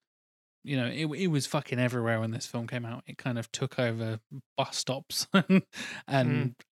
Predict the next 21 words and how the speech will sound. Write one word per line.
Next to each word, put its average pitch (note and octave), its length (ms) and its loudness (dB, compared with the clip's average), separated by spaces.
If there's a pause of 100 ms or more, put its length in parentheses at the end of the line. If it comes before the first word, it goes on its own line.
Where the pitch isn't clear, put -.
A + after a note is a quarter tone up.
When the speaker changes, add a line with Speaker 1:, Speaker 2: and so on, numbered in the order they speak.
(120)
Speaker 1:
at B2+ 280 -6
T C#3+ 200 2
V C3 180 2
advertising A#2+ 600 0
space A#2 300 -4
and - 80 -4
everything B2+ 260 -2
like B2 200 0
that. B2 220 -4 (640)
Speaker 2:
It's, - 260 -6
it's A#3 180 -4
still - 300 2
around. A3+ 320 2
I E3 40 2
think - 180 -6
there's D#3+ 100 0
an D#3+ 160 4
app - 320 -2
game E3 300 8
that's D#3 180 -2
still F3 600 2